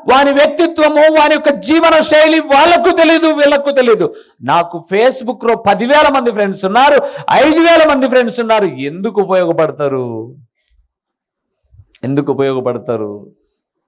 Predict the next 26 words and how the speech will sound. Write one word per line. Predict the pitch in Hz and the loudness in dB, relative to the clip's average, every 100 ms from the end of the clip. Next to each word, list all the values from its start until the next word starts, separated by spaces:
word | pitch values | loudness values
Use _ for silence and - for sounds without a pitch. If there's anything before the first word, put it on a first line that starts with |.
| _ _ _ _ _ _ _ - | _ _ _ _ _ _ _ -6
దేవుని | 110 151 175 165 | -2 -2 -2 -2
వాక్యం | 151 143 143 147 123 | -2 -2 -4 -6 -6
అక్షర | 123 - _ 175 165 | -8 -10 _ -4 -4
సత్యం | 165 143 143 143 | -2 -6 -4 -6
అండి. | 127 113 98 _ _ _ _ - | -6 -10 -14 _ _ _ _ -10
బహుమంది | 110 143 151 165 170 180 175 175 | -2 -2 -2 -2 -4 -4 -4 -4
స్నేహితులు | 170 147 160 156 147 151 143 | -6 -4 -2 -2 -2 0 2
గలవాడు | 135 139 135 135 | 2 0 0 -2
ఏమైపోతాడు? | 131 143 143 143 147 147 180 247 - - _ _ _ - | 0 0 0 0 0 0 0 -2 -8 -20 _ _ _ -4
ఖచ్చితంగా | 131 - - 160 165 | -4 -4 -6 -4 -4
చెడిపోతాడు. | 139 127 107 104 - - _ _ _ _ _ _ _ _ _ _ _ _ _ _ _ _ _ _ _ | -6 -8 -8 -14 -16 -20 _ _ _ _ _ _ _ _ _ _ _ _ _ _ _ _ _ _ _
ఇప్పుడు | 110 120 | -6 -2
మీరు | 131 123 | 0 0
అడగాలి, | 139 135 120 98 - | 0 0 -2 -6 -12
యేసు | 113 147 151 151 | -4 -4 -4 -6
ప్రభుల | 151 147 | -4 0
వారు | 139 131 | 2 2
ఈ | 127 | 2
లోకంలో | 127 135 139 139 | 0 0 -2 -2
జీవిస్తున్నప్పుడు | 127 127 123 - 123 117 117 110 98 - _ _ | -4 -6 -8 -8 -6 -4 -2 -4 -6 -12 _ _
ఎంతమంది | 131 160 196 185 | -8 -4 -6 -6
ఉన్నారు | 170 160 143 | -4 -2 -2
యేసు | 143 165 | -4 -6
ప్రభుల | 147 139 | -6 -2
వారికి | 139 127 | -2 -2
స్నేహితులు? | - 131 135 127 123 123 120 - | -10 -6 -4 -2 0 0 -4 -10